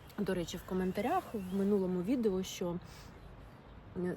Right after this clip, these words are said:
цей санаторій не дуже мені підходить, що мені треба їхати в Трускавець. Я знаю, але, е, Лужанська мені теж підходить. І я ж, е, консультувалася,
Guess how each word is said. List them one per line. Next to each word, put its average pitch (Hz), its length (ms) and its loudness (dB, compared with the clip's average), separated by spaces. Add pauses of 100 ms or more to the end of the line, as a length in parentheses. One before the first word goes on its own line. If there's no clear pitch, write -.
цей 220 160 8
санаторій 208 500 4
не 208 140 8
дуже 190 260 2
мені 180 340 4
підходить, 262 520 0
що - 140 0
мені 196 200 4
треба 202 280 0
їхати 190 580 -2 (180)
в 185 120 -2
Трускавець. 185 640 -6
Я 196 80 0
знаю, 180 420 -2 (1600)
але, 190 240 2
е, 196 260 4 (880)
Лужанська 208 500 4
мені 196 220 4
теж - 420 -2 (420)
підходить. 185 640 -4 (480)
І 175 300 0 (320)
я 165 140 0
ж, 165 200 -6
е, 170 440 -2 (180)
консультувалася, 185 800 -4